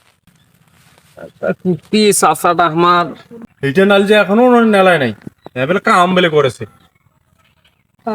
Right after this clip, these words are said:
Speaker 1: এইটা চাচা আইসেছে, যা আমার চাচার গরম। আর চাচা, আয় গোড়াল নালিটা নেলা শেষ তো, আর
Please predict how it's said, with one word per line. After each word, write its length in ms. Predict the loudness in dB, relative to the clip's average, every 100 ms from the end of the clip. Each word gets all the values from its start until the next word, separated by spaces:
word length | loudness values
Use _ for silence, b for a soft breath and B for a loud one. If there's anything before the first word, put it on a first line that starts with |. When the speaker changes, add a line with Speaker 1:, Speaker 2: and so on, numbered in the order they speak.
| 0
Speaker 1:
এইটা 380 | 2 0 -2 -2
চাচা 320 | 0 0 2 -2
আইসেছে, 500 | 0 -4 -2 -2 -2 _ -14 -2
যা 80 | 0
আমার 380 | 2 2 0 0
চাচার 380 | -2 0 -2
গরম। 180 | 0 -2 -4 _ _ _ _ _ _ _ _ _ _ _ _ _ _ -20 _ _ _ _ _ _ _ _ _ _
আর 100 | -6
চাচা, 460 | -2 -2 0 0 -2 -8 _ _ _ _ _ _ _ _ _ _ _ _ _
আয় 640 | -2 0 2 2 0 -2 -6 -14 -2
গোড়াল 360 | 0 2 0
নালিটা 420 | 0 0 0 0
নেলা 320 | 0 2 2 2
শেষ 240 | 0 0
তো, 80 | 0
আর 120 | 2